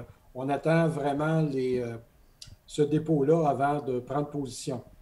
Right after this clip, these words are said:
Et, euh, je rappelle que ce, aussitôt que c'est déposé, ce plan d'aménagement d'ensemble-là est, euh, transmis au comité consultatif d'urbanisme,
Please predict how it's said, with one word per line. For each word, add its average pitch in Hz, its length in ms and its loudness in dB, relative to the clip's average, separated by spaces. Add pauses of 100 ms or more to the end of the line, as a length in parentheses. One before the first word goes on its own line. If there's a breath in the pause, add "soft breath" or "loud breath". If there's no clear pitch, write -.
(280 soft breath)
Et, 120 240 -2
euh, 123 140 0
je 117 120 -10
rappelle 170 480 2
que 135 220 0
ce, 123 560 -4 (100)
aussitôt 151 380 -4
que 202 140 -2
c'est 147 180 -4
déposé, 156 760 0 (560)
ce - 240 -4
plan 170 360 2
d'aménagement 143 540 0
d'ensemble-là 135 840 -2
est, 135 460 -8
euh, 123 300 -8
transmis 170 640 -2
au 151 120 0
comité 170 460 0
consultatif 160 960 -2 (280)
d'urbanisme, 147 800 -2